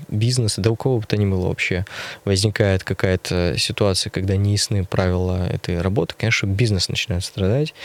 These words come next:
и, и те, те, для кого этот бизнес делается, то есть для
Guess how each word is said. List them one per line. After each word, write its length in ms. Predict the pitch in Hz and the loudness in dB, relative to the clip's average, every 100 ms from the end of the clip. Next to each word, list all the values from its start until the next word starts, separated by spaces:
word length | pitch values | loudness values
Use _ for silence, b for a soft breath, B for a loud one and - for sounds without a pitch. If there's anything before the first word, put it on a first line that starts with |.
| B | B
и, 220 | - 98 95 - | -2 -2 -2 -2
и 240 | 101 101 - | 0 0 0
те, 260 | 110 101 - _ - - | 0 0 -2 _ -12 -4
те, 240 | - 113 | 2 2
для 180 | 98 98 | 2 0
кого 200 | - 98 | 2 0
этот 160 | 92 104 | 0 0
бизнес 360 | 107 104 101 92 | 0 0 -2 0
делается, 520 | 104 156 175 - - | 0 2 0 -2 -4
то 100 | - | -2
есть 140 | 101 104 | 0 -2
для 280 | 101 98 | -2 -2